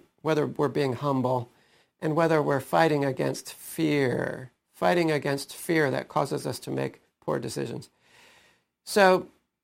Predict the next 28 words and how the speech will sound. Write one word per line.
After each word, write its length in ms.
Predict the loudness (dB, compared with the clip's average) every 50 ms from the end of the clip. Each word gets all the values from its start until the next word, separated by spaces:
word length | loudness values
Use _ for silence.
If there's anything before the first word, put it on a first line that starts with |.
| _ _ _ _ _ _ _ _ -20 -14 -4 0
the 140 | 2 2
massive 580 | 4 4 6 6 6 4 4 2 0 -2 -2 -2
potential 500 | -6 -4 -2 0 0 0 2 2 2 2
of 100 | 2 2
the 80 | 2 2
month 560 | 4 4 6 6 6 4 2 -2 -8 -18 -20 _
can 180 | 0 0 2 2
be 120 | 2 2
seen 500 | 2 2 4 4 6 8 8 6 6 2 -2 -8 -18 _ _ _ _ -2
in 200 | 0 2 4 4
another 400 | 6 6 6 6 6 6 6 4
event 580 | 4 4 6 6 6 6 6 2 0 -4 -14 -14 _
to 120 | -4 -2 2
happen 400 | 4 4 4 4 4 2 0 0
on 260 | 2 2 4 4 4 4
the 100 | 4 4
ninth 280 | 4 4 4 2 0
of 120 | 2 6 8
Av, 500 | 10 10 10 8 8 6 0 -2 -6 -4
right? 160 | -2 -2 -2
It's 160 | -2 -2 -2
not 180 | -2 -2 -2 -2
just 200 | -6 -6 -4 -2
the 80 | -2
destruction 520 | -2 -2 -2 -2 -2 -2 -2 -2 -2 -2 -2
of 100 | -2 -2
the 80 | -4
temples, 540 | -4 -4 -4 -2 2 4 6 6 4 4 0